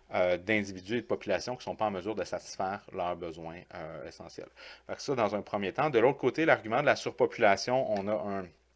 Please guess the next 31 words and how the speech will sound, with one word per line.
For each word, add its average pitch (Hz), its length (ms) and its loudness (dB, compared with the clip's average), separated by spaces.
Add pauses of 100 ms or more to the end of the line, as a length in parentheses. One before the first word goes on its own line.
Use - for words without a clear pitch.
(380)
chapitre 117 460 0
qui 117 160 -6
est 104 80 2
consacré. 117 640 0 (400)
Euh, 95 540 10
c'est - 340 -2
un 113 140 4
mythe. 120 440 -2
Euh, 90 480 0 (200)
dans 101 180 -4
le 95 60 -4
fond, 135 180 2
l'idée, 113 640 2
euh, 95 160 4
de 107 160 6
base 104 500 6
de 101 100 2
la 98 200 4
surpopulation, 107 960 -4 (280)
ben, 104 120 6
de, 101 100 0
de 104 100 2
répondre 117 420 4
au - 20 -2
mythe 113 120 -2
de 120 40 -4
la 104 80 2
sur-, - 160 -10
de - 280 -12
la 98 100 -2
surpopulation, 107 880 -2